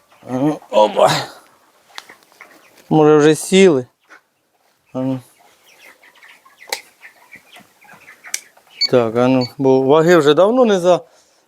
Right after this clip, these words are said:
е, о, є у нас нолики, бачите, є? Так, нолики у нас є. Щас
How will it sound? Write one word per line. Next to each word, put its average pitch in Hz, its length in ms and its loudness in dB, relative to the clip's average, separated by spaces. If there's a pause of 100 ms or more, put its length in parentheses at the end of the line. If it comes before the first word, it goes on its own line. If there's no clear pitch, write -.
(140)
е, 147 60 -4
о, 139 380 0
є 143 220 2
у 123 80 0
нас 123 220 -6
нолики, 180 440 -2
бачите, 131 440 -10 (220)
є? 156 200 0 (720)
Так, 113 200 -4
нолики 135 440 0
у 131 60 0
нас 156 280 -2
є. 220 240 2 (840)
Щас - 460 -2